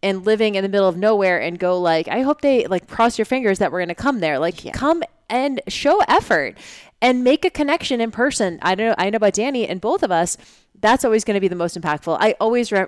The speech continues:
Speaker 1: remember people who come to the events, who keep showing up, who, who are, like, that's, that is where really you make the connection. And so, and one of the things I wanna tell you,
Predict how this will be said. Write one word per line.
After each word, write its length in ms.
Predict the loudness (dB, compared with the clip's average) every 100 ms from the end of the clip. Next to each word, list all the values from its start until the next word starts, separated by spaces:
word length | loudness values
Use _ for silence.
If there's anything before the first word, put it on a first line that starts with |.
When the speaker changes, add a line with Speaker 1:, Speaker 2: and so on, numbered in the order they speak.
| -2
Speaker 1:
remember 420 | -2 0 -2 -2
people 280 | -6 -6 -4
who 100 | -4
come 240 | -4 -4
to 80 | -2
the 140 | 0
events, 320 | 2 2 -2 -6
who 60 |
keep 200 | -10 -8
showing 320 | -2 -2 0
up, 220 | 0 0 0
who, 220 | -4 -6 -12 -12
who 120 | -8 0
are, 160 | 0 2
like, 220 | 0 -2 -8 _
that's, 360 | 2 2 0 -12 -8 0
that 200 | 2 2
is 100 | 0
where 220 | -2 0
really 340 | 0 0 0
you 120 | -4 -4
make 160 | -4
the 60 | -4
connection. 480 | -4 -4 -4 -8 -8
And 100 | 0
so, 260 | 2 2 -2
and 100 | 0
one 100 | 2
of 20 |
the 60 | 2
things 100 | 2
I 60 | 0
wanna 120 | -2
tell 200 | 0 0
you, 220 | -2